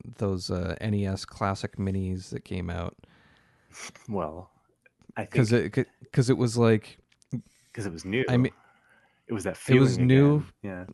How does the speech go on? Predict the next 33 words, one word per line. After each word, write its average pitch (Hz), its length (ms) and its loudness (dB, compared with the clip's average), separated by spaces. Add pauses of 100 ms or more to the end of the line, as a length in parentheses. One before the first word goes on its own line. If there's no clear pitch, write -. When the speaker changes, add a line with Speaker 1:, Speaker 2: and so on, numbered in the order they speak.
(140)
Speaker 1:
Like, 120 260 -2
all 117 140 -4
this, 107 280 -6 (120)
yeah, 135 200 4
the 104 140 0
stuff - 260 -2
that 104 80 -2
was 110 140 -2
on 104 160 2
there, 107 180 2
like, 104 200 -2
you 107 80 -4
were 104 140 2
able 104 200 -2
to 104 80 -4
play, 101 260 -4
like, 101 180 -6
the 98 100 -8
old 98 180 -6
Mario 98 340 -4
games 98 460 -10
and 95 100 -10
old 90 340 -10 (180)
Metroid 101 580 -6
games, 98 260 -8
and, 104 260 -10
but 107 120 -4
everything 110 360 -2
was, 98 280 -4
like, 85 300 -8 (880)
kicked - 280 -6
up 92 140 -2
a 104 60 -2